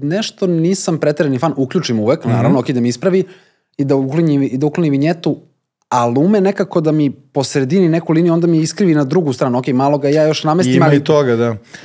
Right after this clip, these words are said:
Speaker 1: nije
Speaker 2: Ali,
Speaker 1: mi nešto
Speaker 2: mislim,
Speaker 1: najsrećnije.
Speaker 2: idealno bi bilo da, da slikaš stvarno neki stan od trista kvadrata i da ga ti u-, ufutkaš osamdeset peticom jedan, dva i da dobiješ onaj
Speaker 1: Jest,
Speaker 2: dof
Speaker 1: ali
Speaker 2: prelep,
Speaker 1: osamdeset posto
Speaker 2: razumeš?
Speaker 1: u
Speaker 2: I
Speaker 1: Beogradu
Speaker 2: kao,
Speaker 1: garsonjere.
Speaker 2: i šolja kafe ovako, kao na stolu, ono u fokusu.
Speaker 1: A,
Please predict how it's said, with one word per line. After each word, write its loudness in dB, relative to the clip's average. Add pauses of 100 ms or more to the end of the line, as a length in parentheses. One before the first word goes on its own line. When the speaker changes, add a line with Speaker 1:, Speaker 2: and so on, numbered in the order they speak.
(100)
Speaker 1:
nije 0
Speaker 2:
Ali, 4
Speaker 1:
mi 2
nešto 0
Speaker 2:
mislim, 0
Speaker 1:
najsrećnije. 2
Speaker 2:
idealno 2
bi 0
bilo 2
da, 0
da -6
slikaš -4
stvarno -2
neki -8
stan -4
od -6
trista -6
kvadrata -4
i -2
da 0
ga -2
ti -2
u-, -4
ufutkaš -6
osamdeset -6
peticom -8
jedan, -8
dva 0
i -2
da -8
dobiješ -4
onaj -2
Speaker 1:
Jest, 0
Speaker 2:
dof 2
Speaker 1:
ali -4
Speaker 2:
prelep, 0
Speaker 1:
osamdeset 2
posto 4 (220)
Speaker 2:
razumeš? 2
Speaker 1:
u 0
Speaker 2:
I 2
Speaker 1:
Beogradu 4
Speaker 2:
kao, 4
Speaker 1:
garsonjere. 0
Speaker 2:
i 2
šolja 2
kafe -8
ovako, -20
kao -20
na -18
stolu, -2
ono -6
u -10
fokusu. -20
Speaker 1:
A, -14